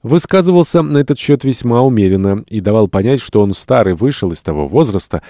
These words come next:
когда можно воевать или строить козни. Правительство, казалось, разделяло эту точку зрения,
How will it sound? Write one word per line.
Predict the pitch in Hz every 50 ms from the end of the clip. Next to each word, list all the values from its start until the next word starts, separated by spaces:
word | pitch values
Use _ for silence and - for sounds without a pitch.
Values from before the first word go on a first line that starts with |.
| - - _
когда | - 92 90 87
можно | 85 87 90 87 80 87 80
воевать | 76 82 80 76 76 98 104 - -
или | 80 80
строить | 78 - - 85 85 82 78 - _
козни. | - 82 73 71 - - - _ _ _ - _ _ _ _ _ _ _ _ _
Правительство, | - 156 170 185 208 196 - - - - 131
казалось, | 104 - 104 95 85 95 90 87 80 -
разделяло | 85 90 80 76 101 110 151 170 185
эту | 180 165 - 156
точку | - 156 - - - 147
зрения, | 127 127 135 139 135 131 127 117 110